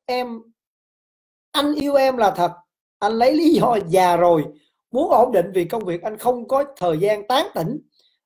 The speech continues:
Và anh thích yêu kiểu xì tin như em để cuộc sống mới mẻ hơn. Theo e-, anh, em nên nghĩ như thế nào về người này ạ?" À, em không có cần phải nghĩ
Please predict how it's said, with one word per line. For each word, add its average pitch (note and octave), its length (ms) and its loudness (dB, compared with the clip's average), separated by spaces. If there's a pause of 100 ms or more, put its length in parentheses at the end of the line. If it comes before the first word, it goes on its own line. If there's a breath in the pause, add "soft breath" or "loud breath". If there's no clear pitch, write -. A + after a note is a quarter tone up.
Và E3+ 180 -2
anh A#3+ 120 -2
thích - 180 -6
yêu A#3 340 -4
kiểu F3+ 180 0
xì - 240 0
tin B3 280 -2
như A#3+ 100 -4
em A#3 380 -4 (1600)
để G3 200 0
cuộc E3+ 160 -2
sống C4+ 200 -2
mới C#4+ 120 2
mẻ A#3+ 160 0
hơn. A3+ 240 2 (420)
Theo A#3+ 160 2
e-, B3 240 -10
anh, B3+ 280 -4
em B3+ 200 -4
nên A#3+ 220 -4
nghĩ E3+ 200 -4
như A#3+ 100 -6
thế C4 120 0
nào G#3 240 -2
về E3+ 80 0
người D#3+ 200 -4
này D#3 220 -6
ạ?" - 80 -16 (100)
À, F3 120 -14 (460)
em C#4 220 -2
không D4 300 0
có F4 200 0
cần G3 240 2
phải A#3+ 140 0
nghĩ G3+ 200 2